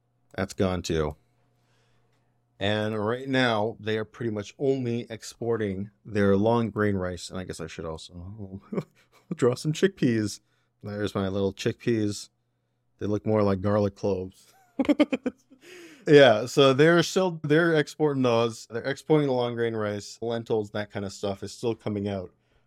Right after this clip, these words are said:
But now grain's gone and short grain rice is gone.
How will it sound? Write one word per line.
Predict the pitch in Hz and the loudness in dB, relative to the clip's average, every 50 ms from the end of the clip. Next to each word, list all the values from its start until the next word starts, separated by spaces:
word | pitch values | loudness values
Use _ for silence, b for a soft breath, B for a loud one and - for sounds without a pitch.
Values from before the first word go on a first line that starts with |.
| _ _ - | _ _ -6
But | 107 104 104 110 | -6 -6 -6 -4
now | 110 110 117 | -4 -4 -4
grain's | 127 127 127 131 135 135 131 123 - | -4 -4 -2 -2 0 0 -2 -4 -4
gone | - 131 117 117 113 113 110 110 107 - _ - | -2 0 2 2 2 2 0 -2 -4 -6 _ -10
and | 104 104 - | -10 -8 -8
short | - - 131 127 127 127 117 | -6 -4 -2 -2 -2 -2 -2
grain | 117 120 113 110 | 0 0 2 2
rice | 107 107 110 107 104 - | 2 2 0 0 -2 -4
is | 104 98 95 | -8 -6 0
gone. | - 107 104 101 98 95 98 | 0 2 2 2 -2 -4 -6